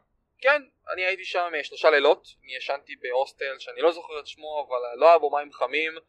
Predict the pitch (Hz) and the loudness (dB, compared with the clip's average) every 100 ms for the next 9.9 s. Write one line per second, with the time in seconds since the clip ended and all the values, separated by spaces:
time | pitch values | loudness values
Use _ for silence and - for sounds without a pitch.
0 | _ _ 127 123 147 - - 127 120 - | _ _ -10 -6 -6 -8 -14 -12 -12 -8
1 | 120 - 147 147 135 - 127 143 - 151 | -8 -6 -8 -10 -16 -6 -2 -4 -2 0
2 | 147 139 123 - - 139 131 - 120 127 | 0 -4 -8 -10 -6 -4 -4 -4 -8 -8
3 | 131 - 180 202 - _ _ - 127 127 | -8 4 4 4 0 _ _ -12 -10 -8
4 | 123 117 127 165 165 156 139 139 131 _ | -8 -4 4 4 4 0 0 0 0 _
5 | - 151 131 170 160 165 139 - 143 143 | -20 -20 -10 -8 -8 -10 -16 -16 -8 -8
6 | 127 151 160 143 127 131 180 190 - _ | 0 2 2 -2 -4 4 6 6 2 _
7 | _ _ - 135 123 147 143 131 131 127 | _ _ -2 0 0 -2 -6 -10 -10 -8
8 | 127 143 156 147 - - - 135 143 139 | 0 4 4 2 -10 -14 -14 -6 -6 -6
9 | - 127 139 135 143 127 131 139 | -14 -12 -8 -8 -6 -2 0 0